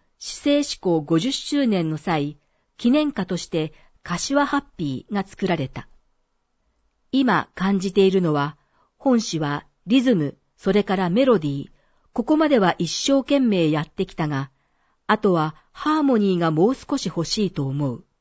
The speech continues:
現在移行過渡期であり、音楽は感受性の問題があるが、音楽合唱で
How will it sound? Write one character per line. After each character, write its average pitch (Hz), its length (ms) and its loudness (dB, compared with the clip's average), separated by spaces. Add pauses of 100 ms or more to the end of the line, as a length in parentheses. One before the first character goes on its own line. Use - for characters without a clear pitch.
(840)
現 233 260 2
在 165 360 0 (160)
移 185 120 -4
行 277 240 2
過 269 140 -4
渡 285 140 -2
期 226 100 -4
で 175 180 2
あ 165 80 2
り、 156 200 -8 (720)
音 240 200 4
楽 202 280 0
は 151 180 0
感 240 280 -2
受 262 120 -2
性 269 240 2
の 262 140 2
問 233 200 2
題 247 220 0
が 247 160 0
あ 240 60 2
る 202 100 -2
が、 151 260 -2 (1120)
音 247 240 4
楽 277 220 -4
合 269 160 0
唱 202 320 0
で 175 240 0